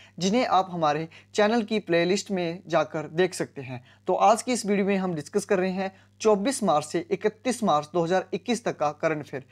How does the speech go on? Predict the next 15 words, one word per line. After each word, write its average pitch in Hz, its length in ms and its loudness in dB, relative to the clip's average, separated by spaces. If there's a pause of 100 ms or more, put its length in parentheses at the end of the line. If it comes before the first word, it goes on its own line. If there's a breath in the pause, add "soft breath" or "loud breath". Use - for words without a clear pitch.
(220 soft breath)
अब 180 120 2
देखते 214 300 2
हैं 240 80 2
यहाँ 196 140 4
पर 185 260 -4
हमारा 175 260 2
जो 175 120 0
पहला 170 280 0
करंट 170 220 -4
अफेयर 175 200 -4
से 180 160 -6
संबंधित 165 460 -4 (320 soft breath)
प्रश्न 214 280 2
है 147 180 -4
वह 165 260 -2